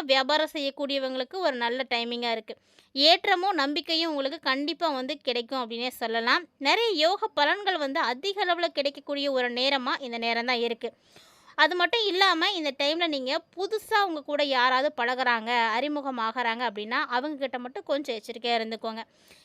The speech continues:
ஏன்னா, நீண்ட நாட்களா இருக்கக்கூடியவர்கள்ட்ட உங்களுக்கு பிரச்சனை கிடையாது. புதுசா அறிமுகமாகக்கூடியவங்கள்ட்ட என்ன பேசணும், எதை சொல்லணும், சொல்லக்கூடாது அப்படின்னா ஒரு வரைமுறை இருக்கும். அதெல்லாம் நீங்க கரெக்டா ஃபாலோ பண்ணிக்கிறது ரொம்ப நல்லது. இல்ல அப்படின்னா,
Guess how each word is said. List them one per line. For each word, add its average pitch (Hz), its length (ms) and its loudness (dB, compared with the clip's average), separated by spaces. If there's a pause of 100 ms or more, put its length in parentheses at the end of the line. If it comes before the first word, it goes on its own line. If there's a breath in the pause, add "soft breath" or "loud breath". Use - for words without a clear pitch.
(140 soft breath)
ஏன்னா, 285 200 4 (140)
நீண்ட 359 380 -2
நாட்களா 339 520 2
இருக்கக்கூடியவர்கள்ட்ட 302 960 -2
உங்களுக்கு 294 280 -4
பிரச்சனை 277 380 -6
கிடையாது. 240 400 -4 (160)
புதுசா 349 300 -2 (120)
அறிமுகமாகக்கூடியவங்கள்ட்ட 294 1300 -2 (480 soft breath)
என்ன 339 360 2
பேசணும், 311 480 0
எதை 285 240 0 (100)
சொல்லணும், 302 380 -2
சொல்லக்கூடாது 285 680 -2
அப்படின்னா 277 380 -2
ஒரு 277 160 0
வரைமுறை 254 460 -4
இருக்கும். 226 300 -10
அதெல்லாம் 269 340 -6
நீங்க 311 260 -6
கரெக்டா 254 220 -4 (100)
ஃபாலோ 277 200 -2 (100)
பண்ணிக்கிறது 247 420 -6
ரொம்ப 233 220 -4
நல்லது. 233 480 0 (420 loud breath)
இல்ல 349 400 6
அப்படின்னா, 285 320 2